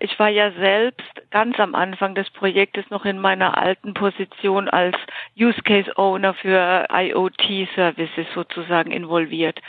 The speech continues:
und hab das dann so alles aus meiner Warte gesehen. Und ich saß dann in meinem Büro und hab mir dann überlegt, was könnte denn der Kunde sehen wollen und was haben wir denn für tolle Informationen. Und ich hab mir dann überlegt, oh, dann könnten wir hier Charts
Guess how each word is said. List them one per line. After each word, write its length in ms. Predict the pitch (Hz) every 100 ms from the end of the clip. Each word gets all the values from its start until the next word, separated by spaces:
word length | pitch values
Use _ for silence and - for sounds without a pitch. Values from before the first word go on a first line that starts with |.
| - - - -
und 140 | 185
hab 140 | 190
das 180 | - 202
dann 180 | 202 196
so 120 | 202
alles 420 | - 190 190 196
aus 220 | - 190 180
meiner 500 | 175 175 180 175 165
Warte 400 | 165 175 190 180
gesehen. 540 | 180 - 160 160 165
Und 100 | 170
ich 80 | - -
saß 220 | 185 202
dann 160 | 208 208
in 140 | 190
meinem 280 | 180 175 170
Büro 500 | 160 156 208 254 247
und 160 | 208 180
hab 160 | -
mir 100 | 196
dann 180 | 185 165
überlegt, 520 | 175 170 170 208 -
was 180 | 170 170
könnte 380 | - 190 202 190
denn 180 | 185 180
der 140 | 185
Kunde 400 | - 185 180 175 -
sehen 340 | 190 220 233
wollen 360 | 220 226 226 233 - - -
und 180 | 185 196
was 140 | 185 -
haben 360 | 131 165 208
wir 100 | 202
denn 180 | 190 190
für 220 | - 196
tolle 460 | - 175 165 170 185
Informationen. 1040 | - 180 196 196 220 - 170 165 175 165 - - - - -
Und 220 | 190 190
ich 80 | 220
hab 100 | 208
mir 160 | 208
dann 240 | 202 202 -
überlegt, 400 | 190 202 - -
oh, 120 | 214 220
dann 180 | 208 202
könnten 460 | 214 202 202 202
wir 120 | 202
hier 220 | 196 202 196
Charts 480 | - 185 180 185